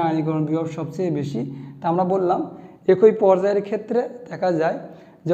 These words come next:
অর্ধপূর্ণ অরবিটাল এবং পূর্ণ অরবিটাল থাকলে ডান দিকের মৌলের চেয়ে বামের মৌলটি আয়নীকরণ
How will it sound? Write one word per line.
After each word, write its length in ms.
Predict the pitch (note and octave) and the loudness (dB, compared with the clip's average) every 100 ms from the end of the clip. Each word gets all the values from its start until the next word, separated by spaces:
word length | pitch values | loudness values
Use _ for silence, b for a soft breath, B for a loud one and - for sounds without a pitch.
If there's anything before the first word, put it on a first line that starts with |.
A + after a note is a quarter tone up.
| E3+ | 6
অর্ধপূর্ণ 400 | E3 G3 F#3+ G#3+ G#3 | 6 2 2 2 2
অরবিটাল 420 | G3+ G#3 G3 A#3+ B3 - | 2 -2 -4 -8 -6 -4
এবং 120 | F#3+ F#3+ | -4 -2
পূর্ণ 200 | G3+ G3+ F#3+ | -2 0 0
অরবিটাল 360 | F#3 F3+ F#3 A3 - | 0 -2 -4 -6 -6
থাকলে 320 | F#3 D#3 D#3+ A3+ - B B B - _ - | -4 -2 -2 -4 -8 B B B -20 _ 2
ডান 140 | E3+ F#3+ G3+ | 4 4 2
দিকের 240 | G#3+ A#3 G#3 | 0 0 -2
মৌলের 300 | F#3 F#3 F#3+ - | 0 0 -2 -4
চেয়ে 200 | G#3+ B3+ - - - - - | -4 -4 -8 -18 -20 -18 -2
বামের 280 | F#3 F#3 F#3+ F#3 | 2 4 2 0
মৌলটি 360 | F3 F3 F3+ G#3+ G3 | -2 -2 -2 -2 0
আয়নীকরণ 360 | E3 D#3+ D#3+ | 0 0 -2